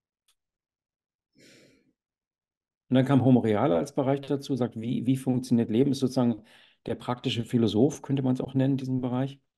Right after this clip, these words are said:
Ähm, so, und jetzt bin ich so froh, dass wir mit Freigeist nach vielen Jahren Vorbereitung auch Impulse setzen können im Bildungssystem. Und zwar nicht als Gründung einer Elterninitiative,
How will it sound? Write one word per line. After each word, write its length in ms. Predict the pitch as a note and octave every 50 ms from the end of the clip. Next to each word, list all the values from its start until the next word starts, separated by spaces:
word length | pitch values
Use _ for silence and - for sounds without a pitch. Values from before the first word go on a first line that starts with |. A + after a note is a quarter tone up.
| _ _ _ _ _ _ _ _ _ _ _ _ _ _ - - - _ -
Ähm, 640 | - A#2 A#2 A#2 A#2+ B2 B2 B2 B2 B2 A#2 - - _ _ _ _ _ _ _ _ _ _
so, 180 | - B2 B2
und 120 | C3+ C3 B2
jetzt 240 | C#3 C#3 C3+ - -
bin 100 | - C3+
ich 140 | B2+ C3
so 120 | - C#3+ D#3+
froh, 440 | D3 - - B2+ C3 C3+ C#3 - - -
dass 240 | - A#2+ - - -
wir 100 | C3 A#2+
mit 140 | A#2+ A#2 A#2
Freigeist 680 | - - A2 A2+ C#3 C3 C3 B2 B2 A#2+ - - _ _ _ _ _ _ _ _ _ _ _ _ _ _
nach 200 | - B2+ A#2+ A#2 -
vielen 300 | - - C3+ C3+ C#3 C3
Jahren 220 | A#2 A2 A#2 G#2+
Vorbereitung 680 | - B2+ B2 A#2+ B2 A2+ A2 G#2+ A2+ A#2 B2 A#2 A#2+ - - - _ _ _ _ _ _ _ _ _ _ _ -
auch 320 | B2 B2 - - - - _ _ _ _ _ _ _ _
Impulse 500 | - C3 B2+ B2+ - - C#3+ C#3+ C#3+ C#3+
setzen 380 | A2+ B2 B2+ B2+ - - C3 B2
können 200 | - A#2 A#2 A#2
im 60 | G#2
Bildungssystem. 640 | A#2+ A#2 A#2 B2+ B2+ B2+ - - - - A2 A2+ A#2+
Und 80 | A#2
zwar 160 | - - A2+
nicht 400 | A2+ B2+ D3 D#3 - - - -
als 220 | - A#2 G#2+ - -
Gründung 460 | - B2 A#2+ B2 C#3 C3+ B2 A2+ -
einer 420 | - - G#2+ G#2+ G#2 G#2+ G#2 - _ _ _ _ _ _ _ _ _ _ -
Elterninitiative, 1160 | - C3 C3+ C#3 C3 B2+ B2 A#2+ A#2 A2 - A2+ - - - C3 B2+ B2+ A#2+ C3 C3 B2+ C3